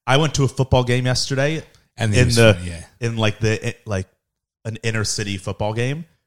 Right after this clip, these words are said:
Speaker 1: because one of my friends is a teacher there, so I, I went to
Speaker 2: Oh,
Speaker 1: support some of
Speaker 2: okay,
Speaker 1: the
Speaker 2: yeah,
Speaker 1: kids.
Speaker 2: yeah.
Speaker 1: And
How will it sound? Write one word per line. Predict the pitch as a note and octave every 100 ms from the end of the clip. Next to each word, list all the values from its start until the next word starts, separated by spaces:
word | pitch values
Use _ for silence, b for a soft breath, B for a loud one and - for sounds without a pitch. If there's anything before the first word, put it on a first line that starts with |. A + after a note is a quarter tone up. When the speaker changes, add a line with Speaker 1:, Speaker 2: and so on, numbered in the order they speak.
| _
Speaker 1:
because | A2 - G2+
one | G#2+
of |
my | G2+
friends | - G#2+ F#2+
is | F2
a | F#2
teacher | - G2+ G#2+
there, | G2+ A2
so | - F2+
I, | - E2 F#2+
I |
went | F#2+ F2+
to | -
Speaker 2:
Oh, |
Speaker 1:
support | F#3 B2+ B2+
some | G#2+
of |
Speaker 2:
okay, | B2
Speaker 1:
the |
Speaker 2:
yeah, | G#2 A2
Speaker 1:
kids. | D3 A#2+
Speaker 2:
yeah. | B2 - B _
Speaker 1:
And | B2 A2+ A2+ G#2+